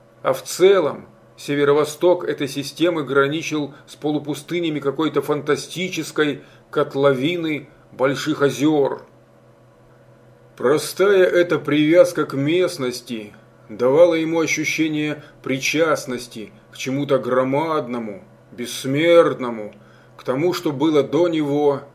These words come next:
и непременно будет после. Это была привязка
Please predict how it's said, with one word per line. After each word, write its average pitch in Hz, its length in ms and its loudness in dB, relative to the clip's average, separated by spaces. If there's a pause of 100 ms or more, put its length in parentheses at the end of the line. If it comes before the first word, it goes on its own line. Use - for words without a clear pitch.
(380)
и 131 60 -8
непременно 131 580 -4
будет 135 280 -8
после. 123 680 -4 (880)
Это 170 240 2
была 156 240 6
привязка 147 920 0